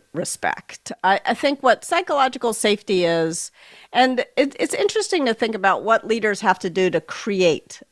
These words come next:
the conditions for psychological safety. I think a big, a big part of what leaders need to do to create a culture of psychological safety is to, to make sure that people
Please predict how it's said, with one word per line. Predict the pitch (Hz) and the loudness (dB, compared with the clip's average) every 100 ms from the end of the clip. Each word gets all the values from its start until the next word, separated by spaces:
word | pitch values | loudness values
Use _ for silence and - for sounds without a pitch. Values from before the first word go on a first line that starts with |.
| - | -10
the | 175 | -6
conditions | 220 156 165 143 - | -2 0 0 -2 -10
for | - 151 151 | -8 -6 -2
psychological | 143 139 113 - - | -2 0 -2 -2 -6
safety. | - - - - | -10 -10 -6 -4
I | - | 0
think | 403 381 | 2 0
a | |
big, | 247 262 294 302 277 _ _ _ | 0 0 0 0 -6 _ _ _
a | 208 | 0
big | 208 285 285 | 4 4 2
part | - 214 202 | -2 0 0
of | 196 | -2
what | 185 - | -4 -2
leaders | 226 233 226 | 0 0 0
need | 202 202 | 0 0
to | 196 | -2
do | 175 170 165 | 0 0 0
to | 156 | -6
create | - 214 220 226 - - _ - - _ - | -8 -2 0 0 -4 -18 _ -20 -20 _ -10
a | 160 | -2
culture | - 202 - 180 | 2 2 2 -2
of | 165 | 0
psychological | 180 175 175 180 175 170 | -2 2 2 0 -4 -2
safety | 190 175 - 175 170 _ _ _ _ | 0 0 0 -4 -6 _ _ _ _
is | 220 220 - - - | 2 2 2 -10 -2
to, | 269 240 - _ - | 2 2 -2 _ -10
to | - 247 | -6 -2
make | 262 330 392 - | 0 0 0 -6
sure | - 277 247 240 | -8 0 0 2
that | 220 185 - | 0 -2 -2
people | 302 262 254 240 233 233 | -4 0 0 2 0 -2